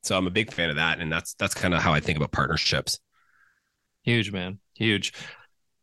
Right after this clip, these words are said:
Speaker 2: Guys, I, if you listen to the show, you know that I read, like,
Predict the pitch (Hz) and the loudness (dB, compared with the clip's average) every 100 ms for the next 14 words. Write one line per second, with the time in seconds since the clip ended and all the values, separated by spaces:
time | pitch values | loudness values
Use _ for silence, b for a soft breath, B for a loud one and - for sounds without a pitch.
0 | _ _ - 165 165 - 208 - - - | _ _ 0 2 2 2 0 0 -8 -8
1 | 107 - - 170 247 226 202 156 185 156 | -10 -4 2 6 6 8 8 6 6 4
2 | 151 151 143 135 143 135 120 113 | 4 4 4 4 4 4 2 0